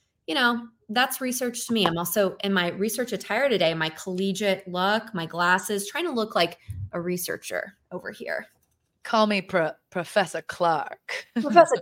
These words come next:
Speaker 1: Clark. And Cammie's in her very, uh, I wanna say Tim Cook,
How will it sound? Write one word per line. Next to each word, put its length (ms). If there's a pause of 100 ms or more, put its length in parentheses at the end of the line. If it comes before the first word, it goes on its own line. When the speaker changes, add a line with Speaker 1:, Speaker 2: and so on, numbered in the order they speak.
Speaker 1:
Clark. 300
And 100
Cammie's 320
in 80
her 260 (360)
very, 720
uh, 460
I 360
wanna 180
say 160
Tim 220
Cook, 200